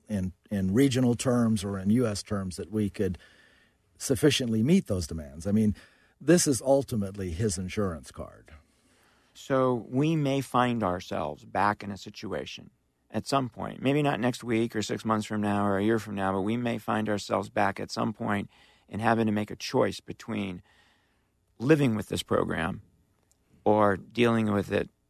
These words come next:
Speaker 2: militarily.
Speaker 1: Yeah. Now, again, on the strategic side, this is an area where deterrence does seem to work. I mean, you really have to have a madman theory to say that,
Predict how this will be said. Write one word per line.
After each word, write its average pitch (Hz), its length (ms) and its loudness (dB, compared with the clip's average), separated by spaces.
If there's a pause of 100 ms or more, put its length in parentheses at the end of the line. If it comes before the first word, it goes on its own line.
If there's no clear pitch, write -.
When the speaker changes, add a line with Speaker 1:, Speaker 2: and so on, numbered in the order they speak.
(120)
Speaker 2:
militarily. 90 560 -2 (1400)
Speaker 1:
Yeah. 160 300 4
Now, 143 520 2
again, 135 720 4
on 127 220 -2
the 120 100 2
strategic 135 640 2
side, 92 380 -4
this 131 160 -4
is 139 160 0
an 143 80 0
area 127 440 2
where 107 680 0 (420)
deterrence 117 840 0 (640)
does 120 240 2
seem 113 280 4
to 110 120 -2
work. 123 420 2
I 101 80 0
mean, 107 180 4
you 110 100 4
really 120 280 4
have 104 220 -2
to 98 60 -6
have 101 180 0
a 90 60 -2
madman 101 600 2
theory 92 580 0
to 87 120 -12
say 92 320 -2
that, 87 280 -8